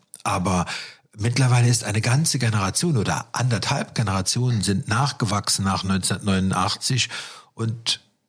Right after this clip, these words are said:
sind die nicht mehr da? Sind die im Westen? Oder was ist das Problem? Denn offensichtlich wählen ja auch sehr viele junge Leute rechts und ultrarechts.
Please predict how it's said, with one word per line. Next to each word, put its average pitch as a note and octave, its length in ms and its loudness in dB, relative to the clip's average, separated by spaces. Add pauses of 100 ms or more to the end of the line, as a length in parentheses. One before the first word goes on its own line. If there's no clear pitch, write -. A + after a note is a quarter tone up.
(120)
sind A2+ 260 -2
die G2+ 80 0
nicht F#2 240 0
mehr D#2+ 120 -2
da? G2+ 260 0
Sind G2+ 240 -2
die F#2+ 100 2
im F2+ 80 0
Westen? - 440 0
Oder G2 560 -2 (120)
was A2+ 540 -2
ist B2+ 240 -2
das A#2+ 140 0
Problem? C3+ 460 0
Denn G#2+ 340 0 (280)
offensichtlich A#2+ 800 0
wählen A2+ 240 4
ja B2 160 2
auch - 120 -4
sehr B2 300 0
viele A#2+ 260 0
junge C#3 340 4
Leute F#2+ 540 0 (720)
rechts - 400 -2
und F#2 480 -2 (140)
ultrarechts. - 920 -2